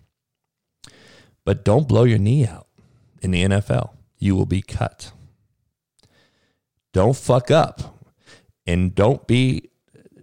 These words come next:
don't be a guy that's not a Tom Brady, that's not a Ben Roethlisberger, that's not a Patrick Mahomes. Because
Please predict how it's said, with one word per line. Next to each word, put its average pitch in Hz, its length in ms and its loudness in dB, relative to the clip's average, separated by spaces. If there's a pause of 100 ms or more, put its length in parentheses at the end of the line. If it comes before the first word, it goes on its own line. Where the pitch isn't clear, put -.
don't 208 500 -6
be 185 180 -2
a 147 60 0
guy 113 340 0
that's 98 200 -2
not 110 240 0
a 107 60 -2
Tom 107 340 -2
Brady, 92 480 -2 (240)
that's 95 220 -8
not 98 200 0
a 104 60 0
Ben 95 220 -2
Roethlisberger, 92 840 -6 (380)
that's 92 300 -4
not 98 340 0
a 90 320 -2 (160)
Patrick - 360 -4
Mahomes. 92 560 -6 (1040)
Because 95 800 0